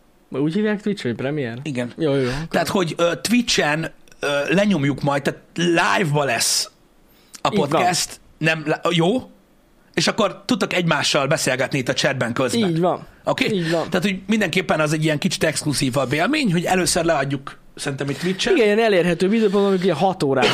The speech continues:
Speaker 2: Igen, mondjuk ilyen
Speaker 1: vagy
Speaker 2: este
Speaker 1: valami
Speaker 2: hat,
Speaker 1: ilyesmi.
Speaker 2: de akkor már vége a délutáni streamnek,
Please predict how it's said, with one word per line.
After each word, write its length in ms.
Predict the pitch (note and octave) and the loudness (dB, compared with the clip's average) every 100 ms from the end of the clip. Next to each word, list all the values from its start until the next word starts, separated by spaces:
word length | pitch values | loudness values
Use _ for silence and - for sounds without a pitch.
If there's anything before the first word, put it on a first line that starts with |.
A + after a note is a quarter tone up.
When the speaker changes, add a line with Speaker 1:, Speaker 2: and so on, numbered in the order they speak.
| - - | 2 2
Speaker 2:
Igen, 60 | |
mondjuk 220 | A2 G3+ | 2 2
ilyen 100 | F#3 F#3+ | 2 2
Speaker 1:
vagy 60 | |
Speaker 2:
este 100 | - | 2
Speaker 1:
valami 160 | E3 D#3+ | 2 4
Speaker 2:
hat, 80 | G#3 | 2
Speaker 1:
ilyesmi. 360 | D3 - D3 C3+ | 0 -2 -2 0
Speaker 2:
de 80 | |
akkor 220 | E3+ D#3+ F#3 | 0 0 0
már 100 | D#3+ | 0
vége 220 | G#3 E3+ | 2 2
a 20 | |
délutáni 400 | E3 E3+ E3 C#3+ | 2 2 0 0
streamnek, 600 | C3 G#3 A3 G3+ D#3+ - | 0 0 0 0 -2 -4